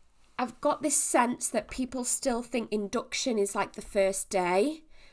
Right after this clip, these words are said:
or possibly, like, the first two days, um,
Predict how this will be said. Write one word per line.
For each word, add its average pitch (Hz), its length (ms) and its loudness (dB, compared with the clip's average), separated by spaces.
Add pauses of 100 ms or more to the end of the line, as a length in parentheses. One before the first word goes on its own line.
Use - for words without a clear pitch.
(320)
or 214 240 6
possibly, 226 600 -2
like, 185 240 -4
the 208 60 -10
first 190 420 0
two 196 280 -2
days, - 640 -2 (720)
um, 202 180 2